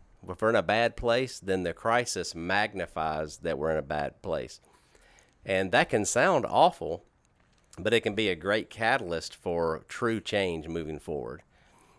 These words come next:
And to me, it's exciting for me, for you, that covid nineteen probably truly did save your life.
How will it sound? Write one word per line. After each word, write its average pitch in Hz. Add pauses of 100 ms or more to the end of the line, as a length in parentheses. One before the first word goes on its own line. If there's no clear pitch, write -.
(140)
And 85
to 98
me, 107
it's 110
exciting 127
for -
me, 107
for 92
you, 87 (640)
that 82 (440)
covid 135
nineteen 120 (360)
probably 113
truly 113
did 92
save 87
your 87
life. -